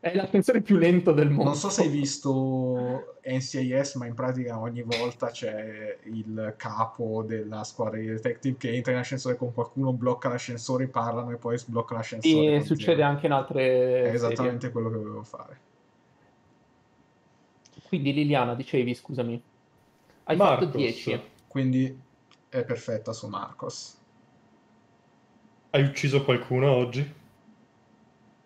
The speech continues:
Speaker 2: Oh, eh, eh, negli ultimi,
Speaker 1: Eh.
Speaker 2: nelle ul-, di nelle ultime ventiquattro ore, perché
Speaker 3: Nelle ultime
Speaker 2: tecnicamente,
Speaker 3: ventiquattro ore.
Speaker 2: perché tecnicamente l'ha ucciso ieri, forse. <laughs>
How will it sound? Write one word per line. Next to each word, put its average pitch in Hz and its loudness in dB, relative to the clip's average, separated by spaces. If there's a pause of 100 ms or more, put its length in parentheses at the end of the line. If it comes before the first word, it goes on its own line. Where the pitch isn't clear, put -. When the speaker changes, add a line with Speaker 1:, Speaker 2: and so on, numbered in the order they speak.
(680)
Speaker 2:
Oh, 120 -2
eh, 127 0
eh, 131 -4
negli 131 4
ultimi, 147 4
Speaker 1:
Eh. 143 8
Speaker 2:
nelle 139 10
ul-, 147 8
di 160 0
nelle 165 2
ultime 135 2
ventiquattro 123 -6
ore, 113 0
perché 143 4
Speaker 3:
Nelle 147 8
ultime 170 6
Speaker 2:
tecnicamente, 131 4
Speaker 3:
ventiquattro 107 4
ore. 180 -4
Speaker 2:
perché 123 -4
tecnicamente 135 -2
l'ha 117 -6
ucciso 117 -8
ieri, 107 -6
forse. 101 -14
<laughs> - -18